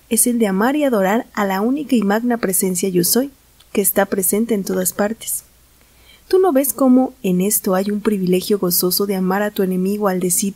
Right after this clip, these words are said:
tú, "Yo soy la única presencia y actividad actuando allí"? Porque si la ignorancia de su mente exterior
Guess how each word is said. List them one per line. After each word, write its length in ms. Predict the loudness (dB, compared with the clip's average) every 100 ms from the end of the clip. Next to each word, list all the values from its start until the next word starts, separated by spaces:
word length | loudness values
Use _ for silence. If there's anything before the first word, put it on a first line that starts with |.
| -2
tú, 220 | -2 -2 -8 _ _ _
"Yo 200 | 0 2
soy 320 | 2 2 2 0 _ _ _
la 180 | -2 0
única 400 | 2 2 2 -2
presencia 540 | -2 -2 0 -2 0 -2
y 80 |
actividad 520 | -4 -4 -4 0 0 0
actuando 460 | -2 -2 0 2
allí"? 300 | 0 -2 -6 -10 _ _ _ _ -20 -10 0
Porque 260 | 2 2
si 140 | 2 2
la 80 |
ignorancia 540 | 2 0 -2 -2 0 0
de 100 | 0
su 140 | 0
mente 240 | 0 0 -2
exterior 480 | -2 -2 -2 -4